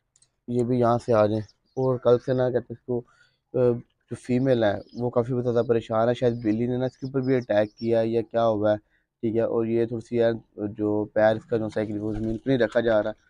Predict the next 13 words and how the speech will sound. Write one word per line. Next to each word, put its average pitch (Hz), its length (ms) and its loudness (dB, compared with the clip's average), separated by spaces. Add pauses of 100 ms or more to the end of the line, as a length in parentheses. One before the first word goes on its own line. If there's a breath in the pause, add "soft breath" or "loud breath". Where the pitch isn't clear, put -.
(320)
और 104 80 -4
ये 98 60 -2
देखिए 95 280 -8
बच्चे 98 240 -6
मेरे, 101 140 -2 (120)
मेरे 110 140 -2
ऊपर 107 200 -4
से 107 120 -6
आई 98 120 0
जा 98 200 0
रहे 98 100 -2
हैं। 95 120 -6
ये 101 60 -12